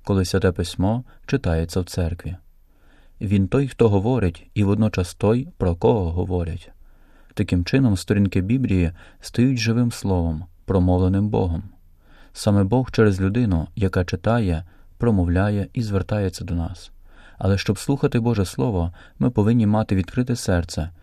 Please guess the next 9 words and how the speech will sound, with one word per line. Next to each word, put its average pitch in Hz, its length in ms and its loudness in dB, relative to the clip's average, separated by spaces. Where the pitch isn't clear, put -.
щоб - 240 -6
потім 95 280 2
втілювати 101 500 0
в 90 60 0
життя 87 400 0
те, 107 280 -2
що - 200 -4
ми 90 140 2
почули. 90 500 -6